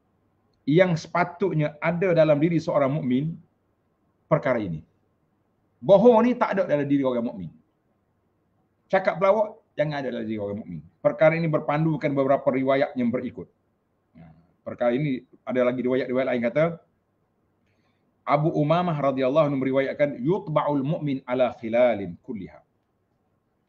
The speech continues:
Yutba'ul mu'min ala khilalin kulliha. Orang mukmin ni ada tabiat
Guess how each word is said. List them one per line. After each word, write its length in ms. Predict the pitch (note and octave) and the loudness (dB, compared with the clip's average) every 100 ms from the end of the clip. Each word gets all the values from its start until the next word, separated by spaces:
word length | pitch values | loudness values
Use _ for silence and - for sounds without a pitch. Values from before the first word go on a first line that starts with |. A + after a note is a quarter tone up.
| _ _ _ | _ _ _
Yutba'ul 640 | - C#3 F#3+ D3 C#3+ C#3+ C3+ | -4 -2 -2 -2 -2 -2 -4
mu'min 480 | C3+ - A#2 C#3 - | -4 -4 -4 -4 -8
ala 320 | B2+ C3+ B2 - | -6 -2 -2 -2
khilalin 480 | A#2 C3+ A#2 A2 | -2 0 -2 -4
kulliha. 560 | G2 A2+ G2+ F#2+ A#2 - - _ _ _ _ _ _ _ _ _ _ - | -8 -10 -8 -4 -4 -6 -12 _ _ _ _ _ _ _ _ _ _ 0
Orang 400 | D3 E3+ F3 F3+ | 2 2 0 -2
mukmin 280 | F3+ G3 F#3+ | -4 -2 -2
ni 120 | G3 F#3+ | -4 -6
ada 400 | D3+ E3+ D#3+ F3+ D#3+ | -4 -2 0 -2 0
tabiat 480 | D#3+ D3+ E3 E3+ | 0 0 -4 -8